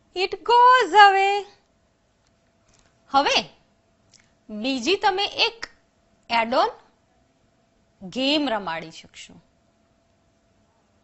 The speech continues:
આ ગેમ કેવી રીતે રમવાની છે એની હું તમને સમજ આપું તે માટે મને એક વ્યક્તિ જોઈશે.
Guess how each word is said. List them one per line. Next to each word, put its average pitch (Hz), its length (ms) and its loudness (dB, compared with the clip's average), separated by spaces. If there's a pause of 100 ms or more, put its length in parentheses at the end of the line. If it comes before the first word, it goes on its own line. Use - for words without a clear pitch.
(480)
આ 320 120 0
ગેમ 339 340 -2 (480)
કેવી 262 360 -4
રીતે 359 320 -4
રમવાની 392 500 -2
છે 240 340 -10 (720)
એની 254 320 -6
હું 302 260 -8 (360)
તમને 233 280 -8
સમજ 208 500 -12
આપું 175 400 -12 (960)
તે 339 120 -2
માટે 349 520 -4 (960)
મને 403 260 2
એક 403 140 -6
વ્યક્તિ 220 580 -10
જોઈશે. 170 500 -16